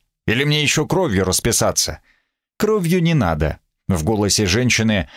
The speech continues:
послышался смешок. «Достаточно устной команды». «Так я же уже сказал! Повторяю, я беру этот корабль и принимаю на себя всю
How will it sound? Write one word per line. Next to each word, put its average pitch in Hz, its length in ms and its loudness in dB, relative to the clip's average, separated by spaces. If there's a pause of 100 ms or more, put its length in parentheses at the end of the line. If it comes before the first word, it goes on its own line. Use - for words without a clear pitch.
(100)
послышался 113 680 0
смешок. 127 640 -2 (320)
«Достаточно 180 880 0
устной 135 500 0
команды». 98 680 0 (680)
«Так - 200 -2
я 127 180 2
же 127 100 0
уже 151 260 0
сказал! 131 720 0 (420)
Повторяю, 139 920 0 (320)
я 196 380 2
беру 170 340 0
этот 156 320 -2
корабль 120 640 0 (280)
и 151 140 0
принимаю 180 560 0
на 160 100 2
себя 147 340 2
всю - 420 0